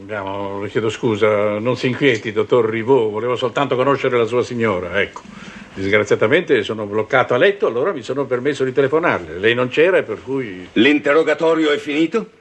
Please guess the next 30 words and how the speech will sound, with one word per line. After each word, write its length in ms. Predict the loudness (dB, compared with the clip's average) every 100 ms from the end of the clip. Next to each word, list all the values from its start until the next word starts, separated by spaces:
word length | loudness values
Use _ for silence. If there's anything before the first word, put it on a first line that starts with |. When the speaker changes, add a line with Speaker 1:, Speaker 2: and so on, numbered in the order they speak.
| _ _ _
Speaker 1:
Ma 120 | 0
che 100 | 2
interrogatorio, 800 | 2 4 4 4 2 2 2 0
dottor 220 | 2 0
Rivaux? 200 | 2 0
Non 120 | 0
si 100 | -2
tratta 260 | 0 2 2
affatto 380 | 2 2 2 0
di 80 |
un 100 | 0
interrogatorio, 680 | -2 0 2 2 4 4 2
si 100 | -2
stava 280 | -4 0 2
semplicemente 880 | 2 0 -2 0 2 2 2 2 0
chiacchierando. 760 | 0 0 2 2 2 0 -4 -8 -14 -20 -16
E 80 | -4
quando 260 | 2 4 4
lei 100 | 4
è 40 |
entrato, 460 | 4 2 2 0 -2
si, 200 | -4 -16 -18
si 160 | -14 -8
immagini, 420 | 0 0 0 -6
si 120 | -4
parlava, 480 | 0 2 4 2 -2 -12 -20 -20 -20 _ -20 _
si 160 | -16 -2
parlava 320 | 2 4 4
di 100 | 2
Algeri. 760 | 0 0 2 2 2 -2 -12